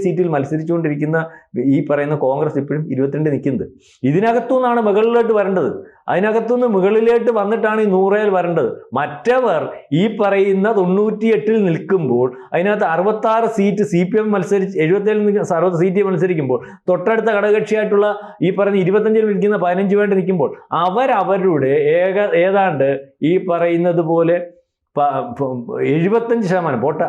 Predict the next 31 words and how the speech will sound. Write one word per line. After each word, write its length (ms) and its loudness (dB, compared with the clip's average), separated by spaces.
അറുപത് 360 2
ശതമാനം 440 0
സ്ഥാനാർത്ഥികളെ 680 -2
ജയിപ്പിച്ചുകൊണ്ട് 440 -2
വന്നിട്ടുണ്ട്. 420 -6
വീണ്ടും 200 -2
അവർ 160 0
തന്നെയല്ലേ 320 -2
അധികാരത്തിൽ 320 -4
വരുത്തും? 240 -14
ആ? 20 -2
അപ്പൊ 120 -6
മ-, 180 -2
മ-, 100 0
മറ്റേ 260 0
ബി-, 220 0
ബി 160 2
ജെ 100 4
പിയുടെ 180 0
കാര്യം 160 2
എന്ന് 120 0
പറഞ്ഞാൽ 240 0
ബി 80 2
ജെ 100 4
പി 80 0
ഈ 40 2
പറഞ്ഞതുപോലെ 500 2
നല്ല 260 2
സ്ഥാനാർത്ഥികളെ 760 0
അവതരിപ്പിച്ച് 600 -2
അവരുടെ, 300 2